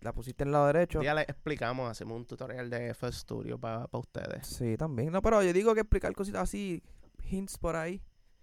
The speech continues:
Speaker 1: de vez en cuando no está mal.
Speaker 2: Definitivamente cualquier cosa, mira, les ponemos las
Speaker 1: Sí.
Speaker 2: definiciones aquí abajito sin ningún tipo de problema.
Speaker 1: Sí.
Speaker 2: Este
Speaker 1: Ya estamos, yo creo que ya podemos ir.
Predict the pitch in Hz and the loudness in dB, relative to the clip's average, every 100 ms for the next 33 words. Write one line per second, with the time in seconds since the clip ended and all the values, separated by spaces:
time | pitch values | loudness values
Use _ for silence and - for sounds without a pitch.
0 | _ _ - 123 139 147 147 147 151 135 | _ _ -10 -6 -6 -6 -8 -6 -6 -4
1 | 110 120 117 117 120 123 117 - - 131 | -4 -2 -2 -2 -6 -4 -6 -6 -8 -6
2 | 131 117 113 107 - 110 110 110 123 117 | -4 -4 -4 -6 -8 -8 -8 -8 -8 -10
3 | - 117 113 113 117 117 113 117 113 113 | -6 -4 -4 -4 -6 -8 -6 -6 -6 -8
4 | 107 113 110 107 - - 117 113 113 - | -10 -12 -12 -14 -14 -12 -10 -10 -8 -6
5 | 113 113 113 104 107 107 - - _ - | -6 -4 -6 -6 -8 -12 -18 -20 _ -20
6 | - - 107 - - - - 117 - - | -14 -6 -6 -6 -12 -20 -8 -6 -4 -2
7 | 110 110 127 127 143 139 151 147 131 131 | 0 2 2 2 0 4 6 6 4 0
8 | 147 156 156 156 147 123 - - - - | 0 2 4 4 2 0 -6 -10 -12 -14
9 | _ _ - 120 120 131 127 127 113 | _ _ -10 -6 -4 -2 -2 -4 -6